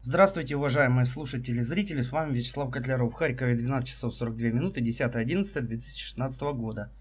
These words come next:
Предположительно, этот ролик будет из разряда "Доверительная беседа".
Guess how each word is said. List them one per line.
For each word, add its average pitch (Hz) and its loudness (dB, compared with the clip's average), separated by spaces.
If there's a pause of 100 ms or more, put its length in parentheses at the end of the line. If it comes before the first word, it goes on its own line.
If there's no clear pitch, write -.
(3250)
Предположительно, 220 4
этот 165 0
ролик 147 -2
будет 139 -4
из 123 0
разряда 139 0
"Доверительная 135 -4
беседа". 196 0